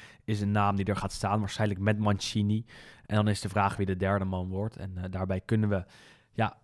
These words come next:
misschien wel Cristante gaan zien. Ehm, en, eh, en, en dat is dan, eh, de vermoedelijke man in het hart van de verdediging die gaat, eh, die gaat opbouwen.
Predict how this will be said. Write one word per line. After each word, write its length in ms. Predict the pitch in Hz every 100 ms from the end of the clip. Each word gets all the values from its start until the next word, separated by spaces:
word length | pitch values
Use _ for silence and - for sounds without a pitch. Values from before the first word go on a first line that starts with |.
| _
misschien 300 | 123 - 135
wel 120 | 117
Cristante 540 | - 117 - 127 147 175
gaan 260 | 151 135
zien. 360 | 127 127 170 160 -
Ehm, 120 | 101 101 95 95 92 90 92 90 _ _
en, 220 | 107 92
eh, 60 | 92
en, 320 | 90 85 98
en 200 | - 101
dat 200 | 98 107
is 120 | 104 95
dan, 260 | 98 98
eh, 100 | 92 92 98 85
de 160 | 101 92
vermoedelijke 560 | 98 98 101 98 -
man 240 | 98 95 92
in 80 | 95
het 100 | 90
hart 340 | - 110 -
van 140 | -
de 80 | 104
verdediging 640 | 95 95 95 92 - 92
die 100 | 92
gaat, 280 | 87 90 -
eh, 60 | 98
die 100 | 101
gaat 180 | - -
opbouwen. 600 | 120 113 107 101 110 135